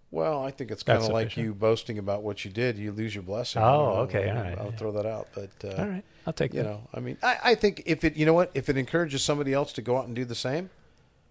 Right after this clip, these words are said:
Speaker 1: then I guess maybe you did a good thing.
Speaker 2: Yeah.
Speaker 1: You know, but, you know, you know people who go on mission trips and they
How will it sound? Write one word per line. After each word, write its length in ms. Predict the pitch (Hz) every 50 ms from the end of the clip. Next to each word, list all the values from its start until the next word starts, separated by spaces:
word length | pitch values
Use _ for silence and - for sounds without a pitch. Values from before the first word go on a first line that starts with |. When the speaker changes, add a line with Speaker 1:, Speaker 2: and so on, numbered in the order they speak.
| _ _ _ _ _ _ _ -
Speaker 1:
then 120 | 131 123
I 120 | 117 117 113
guess 220 | 120 117 104 -
maybe 220 | 117 117 110 104
you 60 | 104 104
did 180 | 98 104 95
a 60 | 104
good 220 | 92 101 92 82 -
thing. 160 | - 67 73 - _ _ _ - - - - - - _ _ _ _ _ _ _ -
Speaker 2:
Yeah. 220 | 110 107 101 98 90
Speaker 1:
You 100 | 107 101
know, 220 | 95 92 92 98 - _ _ _ _
but, 220 | - 120 110 104 - _ _ _ _ - -
you 80 | 110 110
know, 120 | 104 107 113
you 180 | 123 156 190 202
know 140 | 185 170
people 300 | - - 160 147 - 135
who 100 | 123 135
go 180 | 123 120 123 120
on 160 | 117 110 104
mission 300 | 104 117 120 - - 110 98
trips 400 | - - - 113 101 - - -
and 80 | 101
they 180 | 98 98 95